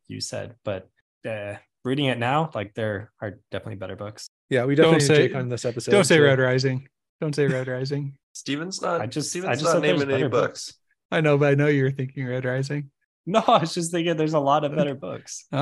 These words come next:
Speaker 3: right, all right.
Speaker 2: Okay, well, there you go. Mike from Mike's Book Reviews, that's his top ten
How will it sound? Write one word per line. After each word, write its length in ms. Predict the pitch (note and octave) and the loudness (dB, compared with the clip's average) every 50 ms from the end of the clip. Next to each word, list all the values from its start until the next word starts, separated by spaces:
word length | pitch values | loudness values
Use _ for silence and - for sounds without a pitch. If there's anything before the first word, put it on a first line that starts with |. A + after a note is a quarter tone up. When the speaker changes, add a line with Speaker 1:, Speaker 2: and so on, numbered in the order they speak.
| F3+ G3+ | -2 -4
Speaker 3:
right, 160 | F#3 F3+ F#3+ D3+ | -6 -10 -10 -8
all 80 | C3+ C3+ | -6 -6
right. 220 | D#3+ F3 E3+ G3 - _ _ _ _ _ _ _ _ _ _ _ - | -6 -6 -8 -12 -16 _ _ _ _ _ _ _ _ _ _ _ 6
Speaker 2:
Okay, 260 | G3+ G#3+ - - B2 - - | 6 6 6 4 0 0 2
well, 340 | F#3+ F#3+ F#3+ F#3 F3 F3+ _ _ _ | 4 4 6 4 4 0 _ _ _
there 120 | F#3 G3 G3+ | 4 6 6
you 80 | G#3 | 6
go. 280 | F#3+ F3+ C#3 A#2+ B2 - _ | 6 4 4 2 -2 -8 _
Mike 320 | E3+ E3 F3+ F#3+ G3+ G3 - | -2 2 2 4 2 2 -2
from 340 | - - F3+ E3 D#3 D#3 D3+ | -6 -8 -8 -6 -6 -4 -2
Mike's 240 | D#3+ D#3 D#3 - | -2 -2 -2 0
Book 220 | - E3 E3 E3 E3+ | 0 0 0 2 0
Reviews, 420 | D#3+ D3 E3 D#3+ D#3 D#3 D3+ C3+ | 0 2 4 4 4 2 2 -2
that's 220 | B2+ C3+ C3+ - - | -4 -4 -4 -4 -4
his 320 | C#3+ C#3+ C#3 C3+ - - _ _ _ _ _ _ | -2 -2 -2 -4 -6 -10 _ _ _ _ _ _
top 220 | - F3 E3 E3 - | 0 0 0 0 0
ten 340 | - E3+ E3 D#3+ D#3+ D3+ | -2 -2 -2 -2 -4 -6